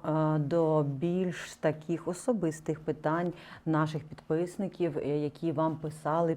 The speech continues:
під, е, відео з, е, за вашою участю. А, Валентина запитує, чи матиме моя донька Тамара дітей? Дата народження п'яте нуль третє дев'яносто друге.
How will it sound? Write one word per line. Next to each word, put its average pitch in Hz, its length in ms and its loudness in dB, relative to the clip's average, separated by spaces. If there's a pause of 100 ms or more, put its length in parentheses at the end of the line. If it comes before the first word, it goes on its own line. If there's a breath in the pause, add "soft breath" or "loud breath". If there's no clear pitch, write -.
під, 156 280 -2 (120)
е, 147 480 2
відео 165 680 2 (340 loud breath)
з, 135 220 -2
е, 147 600 2
за 156 160 2
вашою 151 560 0
участю. 147 760 -2 (400 loud breath)
А, 170 200 6
Валентина 247 600 6
запитує, 202 580 4
чи 214 240 -2
матиме 214 540 4
моя 190 340 4
донька 185 400 2
Тамара 156 640 2
дітей? 165 580 2
Дата 151 300 -2
народження 175 640 -2 (100)
п'яте 135 320 0
нуль 135 160 -2
третє 131 500 -4
дев'яносто 135 680 0
друге. 151 420 0